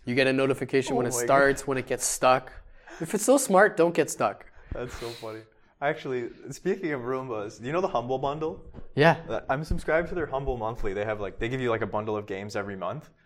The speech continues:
Speaker 2: And one of them, uh, I think it's, like, a Humble grown product or game. Like, they have their own studio and they release stuff from time to time. And, uh, it's called a Roombo.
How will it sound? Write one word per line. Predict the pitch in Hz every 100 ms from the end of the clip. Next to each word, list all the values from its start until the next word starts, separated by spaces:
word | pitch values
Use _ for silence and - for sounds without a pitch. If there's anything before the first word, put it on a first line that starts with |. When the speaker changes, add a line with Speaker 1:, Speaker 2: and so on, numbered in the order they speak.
| _ _ _ -
Speaker 2:
And | 110 107
one | 123 165
of | 151
them, | 156 151 98 -
uh, | 107 101 98 -
I |
think | 147 202
it's, | 220
like, | 208
a |
Humble | 151 135 139 123 117
grown | 113 113 110 104 95
product | - 98 90 90 -
or | 110 104 82 - _
game. | - 101 87 85 -
Like, | 98 95
they | 113
have | 127 113
their | 107
own | 101 107
studio | - 107 107 117 120
and | 104
they |
release | 95 95 98
stuff | - 104
from | 117
time | 113 120
to | 123
time. | 135 156 - _ _ _ -
And, | 104
uh, | 104 101 -
it's | 117 -
called | - 131
a | 113
Roombo. | 101 123 143 135 165